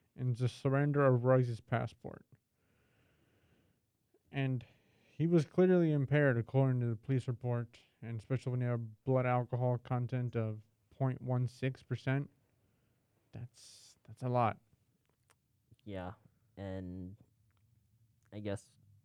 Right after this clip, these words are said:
Speaker 2: something else to add is that five years ago, Ruggs had lost his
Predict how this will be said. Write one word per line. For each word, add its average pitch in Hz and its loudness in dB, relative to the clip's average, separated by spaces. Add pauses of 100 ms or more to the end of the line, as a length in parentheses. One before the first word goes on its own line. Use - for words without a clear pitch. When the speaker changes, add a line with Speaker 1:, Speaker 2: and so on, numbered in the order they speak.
(200)
Speaker 2:
something 117 -6
else 107 -2
to - -8
add 107 -2
is 95 -8
that 95 -6 (840)
five 120 0
years 110 0
ago, 101 -2 (960)
Ruggs 104 -4
had 95 -6
lost 95 -6
his 95 -8